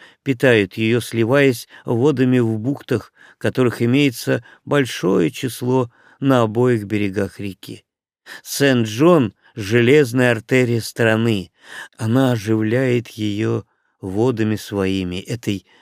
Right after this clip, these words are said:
кровью, текущей в венах земли. Седьмого февраля тысяча восемьсот шестьдесят второго года пароход «Шеннон» шел вниз по течению Сент-Джона.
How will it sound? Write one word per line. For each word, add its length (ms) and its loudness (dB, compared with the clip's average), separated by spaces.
кровью, 640 2
текущей 800 -6
в 60 -8
венах 480 -2
земли. 560 -8
Седьмого 420 2
февраля 840 4
тысяча 520 -4
восемьсот 640 -4
шестьдесят 560 -8
второго 480 -4
года 440 0
пароход 440 0
«Шеннон» 580 2
шел 400 -2
вниз 300 -2
по 120 -6
течению 640 -4
Сент-Джона. 960 -6